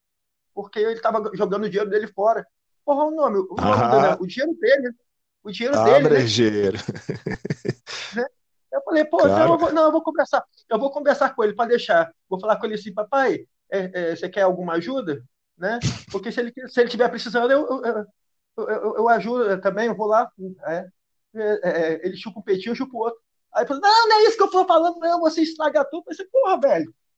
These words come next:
Speaker 1: O cara já não criou os filhos, rapaz. Por que que eu vou, vou me meter no dinheiro do velho? Você quer que eu, que eu, que você quer que eu me torne um, um, um carrasco de quem a, a vida inteira carregou a, a, a sua maneira, né? Carregou suas responsabilidades,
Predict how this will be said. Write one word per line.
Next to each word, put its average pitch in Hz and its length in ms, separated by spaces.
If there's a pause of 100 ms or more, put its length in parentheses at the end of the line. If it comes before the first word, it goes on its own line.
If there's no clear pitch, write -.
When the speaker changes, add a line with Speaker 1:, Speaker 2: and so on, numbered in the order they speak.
Speaker 1:
O 370 100
cara 370 200
já 359 100
não 349 100
criou 330 240
os 330 100
filhos, 349 260
rapaz. 208 260
Por 294 100
que 427 60
que 453 60
eu 311 60
vou, 302 200
vou 269 140
me 277 80
meter 269 280
no 302 120
dinheiro 277 240
do 254 80
velho? 240 280 (880)
Você 240 120
quer 294 140
que 311 100
eu, 302 100
que 277 120
eu, 240 260 (240)
que 214 120
você 208 180
quer - 140
que - 80
eu 233 160
me 226 120
torne 240 400
um, 285 80 (1000)
um, 196 240
um 202 60
carrasco 254 960
de 202 220
quem 262 400
a, 226 360
a - 20
vida 254 200
inteira 208 540 (260)
carregou 202 500
a, 190 100
a, 165 500
a 165 40
sua 208 220
maneira, 185 420
né? 196 180
Carregou 170 300
suas 175 220
responsabilidades, 170 920